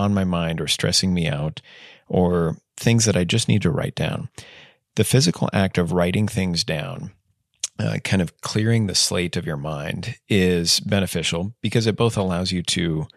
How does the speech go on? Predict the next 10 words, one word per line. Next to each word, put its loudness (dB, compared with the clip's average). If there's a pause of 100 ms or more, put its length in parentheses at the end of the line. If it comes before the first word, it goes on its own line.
(200)
put 0
a -2
hierarchy 0
to 0
what 0
those 0
task -2
items -2
are, 0 (500)
um, 4